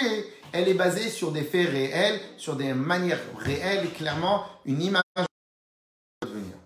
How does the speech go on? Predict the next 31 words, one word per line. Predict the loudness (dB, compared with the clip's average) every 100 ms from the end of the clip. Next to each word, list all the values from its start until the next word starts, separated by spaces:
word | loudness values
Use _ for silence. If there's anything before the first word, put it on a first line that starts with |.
| _ _
OK ? | -12 0 0 0 -8 -20 _ _ _
Ça, | -12 -2 6 8 8 2 -8 -12
c'est | -4 -2
ce | 0
qu'on | 4
a | 4
dit | 4 0
toute | -2 4
la | 4
semaine | 4
dernière. | 2 2 4 6 4 2 -12 -14
C'est | -2 0
qu'on, | 2 0 0
ce | -2
qu'on | -2
a | 0
dit. | 0 0 0 -4 -6 0
On | 2
a | 2
étudié | 0 -2 2
aujourd'hui, | 2 2 0 0 0 -2 -4
en | -8
tout | -4
cas | -2
pour | -2 -6
cette | -8
première, | -2 0 2 0 -2 -12 _ _ _ _ _ _ -20 -18 -14 -6
pour | 0
cette | 2 2
première, | 0 2 4 4 4
euh, | 2